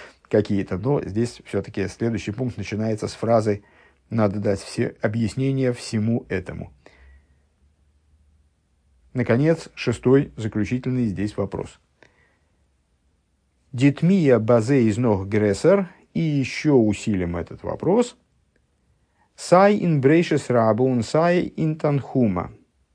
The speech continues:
Как в Мидреше Брейшес раба, так же в Мидреш Танхума. «Брензих тен таки дер посук баей магу носен амелех вегеймер».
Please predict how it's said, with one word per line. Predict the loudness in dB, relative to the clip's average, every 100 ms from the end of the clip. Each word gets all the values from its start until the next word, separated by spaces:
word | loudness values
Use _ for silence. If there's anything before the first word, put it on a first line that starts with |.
| -20 _
Как | 0 0 -2 -14 _ _ _
в | -4
Мидреше | -2 0 0 -2
Брейшес | 2 2 2 -4
раба, | 2 2 2
так | 0 0
же | 2 0
в | 0 -4
Мидреш | -4 -4 -4
Танхума. | -4 -4 -6 -8 -10 -18 _ _ _ _ _ _ _ _ _ _ _ -8
«Брензих | 2 4 6 4 2 0
тен | -2 -2
таки | 0 -2 0 -2
дер | 0 -2
посук | -2 0 2 2 -2 -2
баей | 0 0 0 0
магу | -2 -4 -4 -4
носен | 0 -2 -2 -6 -4
амелех | -4 -2 0 0 2 0 -2
вегеймер». | -10 -6 -4 -2 -2 -2 -4